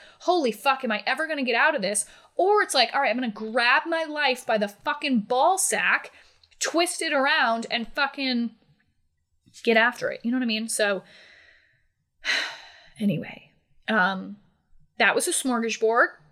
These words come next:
that hopefully landed the plane somewhere. I'm gonna go, um, I don't think take a nap, because I think if I took a na-, if I, like, let this, this, uh, loopiness kind of effect, like, get to me,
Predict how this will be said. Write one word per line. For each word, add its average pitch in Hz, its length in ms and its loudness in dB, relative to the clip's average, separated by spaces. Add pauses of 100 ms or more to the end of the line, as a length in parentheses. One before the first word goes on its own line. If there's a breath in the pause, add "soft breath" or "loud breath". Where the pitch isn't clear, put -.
(200)
that 220 460 4 (260)
hopefully 254 380 0
landed 269 320 -2
the 294 60 -14
plane 320 300 -2
somewhere. 220 640 2 (300 loud breath)
I'm 349 120 4
gonna 523 240 0
go, 392 440 0
um, 220 760 0 (1000 loud breath)
I 294 60 4
don't 440 120 0
think 466 160 -2
take 262 220 -2
a 214 40 0
nap, 202 360 -2
because 214 180 -8
I 220 80 -6
think 330 160 -8
if 403 100 -6
I 277 100 2
took 254 200 -2
a 214 60 -6
na-, 156 240 -8
if 208 100 -8
I, 226 140 0
like, 208 180 -4
let 233 240 -4
this, - 560 -6
this, 202 460 -2
uh, 180 240 -2
loopiness 220 640 -2
kind 202 180 -4
of 180 140 -6
effect, 214 400 -6
like, 180 260 -6
get 254 240 -2
to 285 80 -4
me, 302 240 -4